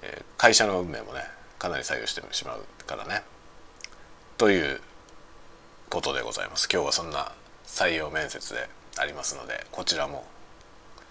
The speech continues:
えー、緊張しながら。<laughs> なんだろう、その面接受ける時とは全然違う種類の緊張感がありますね。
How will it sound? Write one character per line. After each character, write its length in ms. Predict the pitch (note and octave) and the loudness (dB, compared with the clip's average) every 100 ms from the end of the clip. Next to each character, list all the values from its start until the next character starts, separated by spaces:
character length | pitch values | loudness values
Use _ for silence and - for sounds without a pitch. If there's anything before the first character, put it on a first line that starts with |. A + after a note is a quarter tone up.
| - - - - - - | -20 -20 -18 -18 -18 -16
え 40 | - - - - - - - - - - | -16 -16 -18 -18 -18 -18 -18 -16 -16 -2
ー、 160 | - F2+ | 2 2
緊 40 | D2+ | 2
張 300 | C#2 C#2 C2 - | 0 -2 -6 -8
し 320 | - - - | 4 6 6
な 120 | D2 C2+ | 4 0
が 80 | |
ら。 120 | C2 - - - D3+ - | 4 6 6 6 4 4
<laughs> 480 | - - - - - - | -6 -2 2 4 2 8
な 100 | B2+ | 8
ん 60 | |
だ 80 | G2+ | 8
ろ 60 | F2 | 4
う、 20 | |
そ 100 | G2+ | 2
の 160 | F2+ | 0
面 260 | F2 G#2+ D#3 | 4 10 10
接 220 | D#3 - | 10 6
受 80 | A#2 | 10
け 100 | E3 | 12
る 80 | D3 | 12
時 200 | G2 - | 10 6
と 80 | E2+ | 4
は 80 | |
全 180 | E2 B2 | 8 8
然 120 | B2+ | 10
違 220 | A2+ - C3+ | 8 12 12
う 100 | C#3 | 12
種 140 | C#3 | 10
類 60 | C#3+ | 6
の 120 | - | 2
緊 180 | - D3 | -2 0
張 180 | D#3+ D3+ | 0 2
感 140 | C#3 | -2
が 80 | C3+ | -2
あ 60 | |
り 80 | C3 | -4
ま 80 | A#2 | -4
す 100 | - | -6
ね。 120 | F#2+ | -6